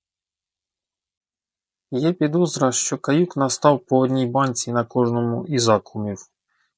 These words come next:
бо напруга зараз залишається на рівні одинадцять і шість і одинадцять і вісім вольта.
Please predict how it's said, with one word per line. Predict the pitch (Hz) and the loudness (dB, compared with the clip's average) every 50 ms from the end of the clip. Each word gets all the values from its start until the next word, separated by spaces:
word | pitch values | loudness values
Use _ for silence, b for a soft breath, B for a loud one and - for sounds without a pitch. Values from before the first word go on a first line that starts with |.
| _ _ _ | _ _ _
бо | - 143 131 143 139 | -6 -2 0 0 2
напруга | 135 131 - - 175 165 147 147 143 | 2 0 0 2 2 4 4 4 4
зараз | 127 135 135 135 131 131 123 - - - - - | 4 4 4 4 6 4 2 2 0 -2 0 2
залишається | 131 131 127 127 120 - - 139 135 135 131 127 - - 123 | 4 4 4 4 2 0 0 2 2 2 2 0 -2 -2 -2
на | 120 120 117 | 0 2 2
рівні | 120 127 123 120 120 120 120 123 | 2 2 2 0 0 -2 -4 -4
одинадцять | 127 123 120 131 127 123 120 120 113 - - 117 - - | -2 -2 0 0 0 0 0 -2 -4 -4 -6 -8 -8 -8
і | 120 | -8
шість | 120 - - 170 160 - - - - - - | -6 -6 -6 -6 -4 -4 -6 -6 -8 -14 -14
і | - 120 117 113 110 110 110 110 110 110 113 113 110 107 - | -12 -10 -8 -8 -8 -8 -8 -8 -10 -10 -12 -14 -16 -14 -10
одинадцять | - 139 131 135 135 127 120 117 110 - - 120 - - | -8 -6 -2 -2 -2 -2 -2 -4 -4 -4 -6 -8 -6 -6
і | 120 113 | -4 -4
вісім | 110 107 101 - - - 113 107 | -4 -4 -4 -6 -6 -6 -6 -4
вольта. | 104 104 104 104 - - - - - | -4 -2 -4 -4 -6 -12 -18 -20 -20